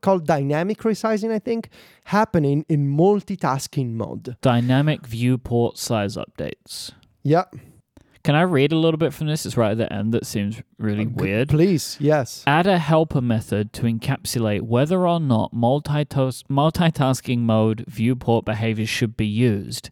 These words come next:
Speaker 2: This should be true only when both desktop class viewport behaviors are active and multitasking mode is also active. Desktop class viewport behavior.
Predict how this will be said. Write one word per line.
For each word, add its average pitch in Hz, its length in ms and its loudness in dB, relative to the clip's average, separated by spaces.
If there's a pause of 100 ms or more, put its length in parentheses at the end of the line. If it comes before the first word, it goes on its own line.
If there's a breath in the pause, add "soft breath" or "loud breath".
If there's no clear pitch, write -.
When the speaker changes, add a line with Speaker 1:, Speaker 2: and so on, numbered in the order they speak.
(500 loud breath)
Speaker 2:
This 143 160 4
should - 240 -2
be 160 220 2 (180)
true 120 560 2
only 151 340 2
when 165 240 0
both 117 380 0 (100)
desktop - 760 -2
class 120 420 -2
viewport 117 680 -2
behaviors 113 680 -2
are 104 200 -4
active 110 680 -6 (500 soft breath)
and 170 400 2
multitasking 120 920 0
mode 110 560 0
is 107 240 -2
also 135 400 -2
active. - 480 -12 (640)
Desktop - 680 0
class 143 440 -2
viewport 123 680 -4
behavior. 113 600 -8